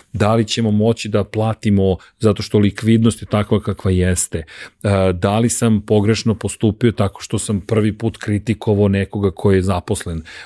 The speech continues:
Da li sam, da li moram da otpustim nekoga? E, da li mogu da vratim dugove u koje sam ja na ličnom nivou ušao zato što verujem u Huge Mediju i nema ko da investira u nas, jer niko ne veruje u nas. Svi su u fazonu, „Ma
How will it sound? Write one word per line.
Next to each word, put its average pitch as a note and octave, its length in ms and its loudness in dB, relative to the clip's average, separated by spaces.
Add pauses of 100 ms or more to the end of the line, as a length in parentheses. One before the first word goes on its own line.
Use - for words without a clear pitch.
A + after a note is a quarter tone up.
Da G2+ 200 0
li A2 100 2
sam, G#2 400 0
da G#2+ 120 2
li A2+ 100 2
moram A2+ 260 4
da G#2 80 4
otpustim G2+ 540 0
nekoga? F2+ 520 -4 (360)
E, F#2 200 -2
da G2 200 0
li B2 120 2
mogu A#2 260 2
da G#2+ 100 2
vratim A2 400 -2
dugove A#2+ 360 4
u G#2 100 0
koje G#2 140 -2
sam G2 240 -4
ja B2 200 2
na A#2 80 0
ličnom C3+ 440 0
nivou B2 440 6
ušao A#2+ 340 2
zato A2+ 300 0
što A2 200 -2
verujem A2+ 400 4
u G#2 60 0
Huge G2+ 340 2
Mediju A#2 440 4
i A2+ 40 6
nema A2+ 240 4
ko A#2+ 200 2
da A2 100 4
investira G#2 440 2
u G#2 40 4
nas, A2 240 0
jer G2+ 140 -4
niko D3+ 420 4
ne C#3+ 160 2
veruje B2+ 220 4
u - 20 2
nas. F2+ 380 -6
Svi D3 180 0
su B2 160 -6
u F#2 60 -8
fazonu, B2 340 -2
„Ma A#2+ 220 -2